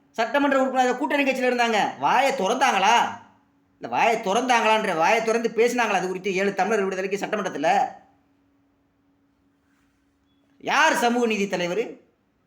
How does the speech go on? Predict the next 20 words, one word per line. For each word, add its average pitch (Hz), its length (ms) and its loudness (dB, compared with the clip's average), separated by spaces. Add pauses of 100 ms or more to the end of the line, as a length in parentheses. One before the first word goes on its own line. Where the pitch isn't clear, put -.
(240)
யார் 190 220 -4
சமூக 208 220 -6
நீதி 190 140 -6
தலைவர்? 143 360 -10 (1400)
புரிஞ்சுக்க, 196 380 -8
தெரிஞ்சுக்கங்க. 170 600 -8
எல்லாரும் 180 420 0
தமிழகத்துல 185 400 -4
இருக்கக்கூடிய 156 320 -6
இளைஞர்களா 175 420 -4
ஒன்றை 139 200 -8
சொல்ல 156 180 -10
புரிஞ்சுக்க-, 127 600 -14
புரிஞ்சுக்கங்க. 120 460 -16 (1600)
நமக்கு 135 480 -10
உண்டான 170 360 -2
தலைவர், 113 360 -10 (1040)
தமிழர்களுக்கு 185 640 -4
உண்டான 180 320 -2
தலைவர். 117 400 -14